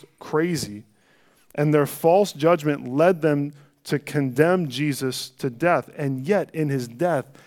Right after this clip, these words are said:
it's not Jesus who is ultimately condemned, but he ends up condemning the ruler of this world. And if the ruler of this world is condemned, then those that are in the world become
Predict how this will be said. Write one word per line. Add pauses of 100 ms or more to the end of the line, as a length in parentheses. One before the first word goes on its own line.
(160)
it's
not
Jesus
who
is
ultimately
condemned, (360)
but
he
ends
up
condemning (360)
the
ruler
of (200)
this (100)
world. (1000)
And
if
the
ruler
of
this
world
is (320)
condemned,
then
those
that
are
in
the
world
become